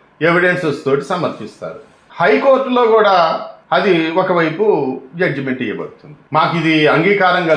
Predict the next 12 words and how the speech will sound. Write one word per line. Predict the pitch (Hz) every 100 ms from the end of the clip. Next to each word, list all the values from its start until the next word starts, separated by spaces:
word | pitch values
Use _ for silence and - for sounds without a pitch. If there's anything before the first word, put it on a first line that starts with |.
| 147
లేదు | 147 151 208 - - -
అని | 131 170 151 139 131 131
ఏ | 156
పార్టీ | 156 147 127
కానీ, | 123 139
బి | 175 156 143
పార్టీ | 143 127 120
కానీ | 117 123 190
మళ్ళీ | 131 135 185
ఫుల్ | 160
బెంచ్కే | 143 139 123 151
ఇస్తున్నారు, | 170 - 107 90 87